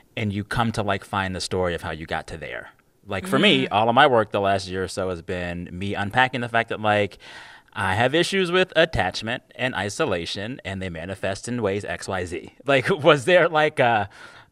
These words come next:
Speaker 1: a topic sentence that y'all came out of friend therapy saying, "Ah, that explains it"? Like,
Speaker 2: Oh,
Speaker 1: a
Speaker 2: yeah.
Speaker 1: quick little, like,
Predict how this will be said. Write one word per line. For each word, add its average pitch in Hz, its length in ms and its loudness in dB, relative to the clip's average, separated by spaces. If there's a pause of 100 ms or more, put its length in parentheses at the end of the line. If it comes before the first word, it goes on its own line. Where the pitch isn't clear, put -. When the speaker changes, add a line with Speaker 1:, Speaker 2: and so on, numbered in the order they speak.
Speaker 1:
a 123 120 -2
topic - 480 4
sentence 98 440 -2
that 92 160 -4
y'all 101 220 0
came 104 280 -6
out 95 180 0
of 90 140 -2
friend 92 340 -4
therapy 82 480 -8
saying, 87 400 -8 (200)
"Ah, 359 260 4
that 302 140 4
explains 95 480 0
it"? - 140 -10 (540)
Like, 113 160 6
Speaker 2:
Oh, - 20 -6
Speaker 1:
a - 120 -2
Speaker 2:
yeah. - 40 6
Speaker 1:
quick - 340 6
little, 147 300 8
like, 117 460 8